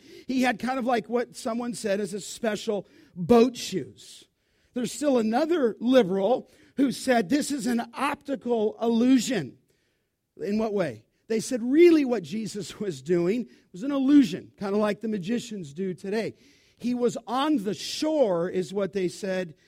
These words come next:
"um, and he's kinda walking, but it looks like he's walking on the water, but he's walking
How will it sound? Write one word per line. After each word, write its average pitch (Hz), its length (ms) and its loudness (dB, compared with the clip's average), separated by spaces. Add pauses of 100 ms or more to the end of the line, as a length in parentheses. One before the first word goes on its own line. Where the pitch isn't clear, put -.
(360)
"um, 185 560 -4
and 214 160 -2
he's 208 120 -4
kinda 233 240 -2
walking, 202 520 -4
but 190 120 -4
it 214 80 -6
looks - 280 -4
like 180 160 -2
he's 185 200 -14
walking 185 300 -6
on 170 80 -8
the 165 100 -8
water, 156 320 -8
but 156 140 -8
he's 156 160 -8
walking 156 560 -6